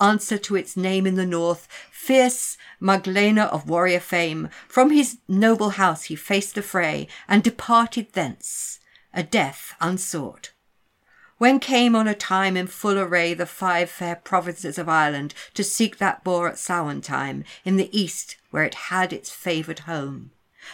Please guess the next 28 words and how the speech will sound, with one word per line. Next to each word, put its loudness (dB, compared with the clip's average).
There 8
a -2
hound 2
was -6
bred -2
for -10
constant -4
combats, -4
Alva, 4
sleek -4
and -6
dappled, 0
smooth 0
of -16
coat. 0
Many 8
a 8
host 0
she -6
laid 2
under -2
earth 0
in -2
the -6
east, -10
that -4
perfect -4
hound, -6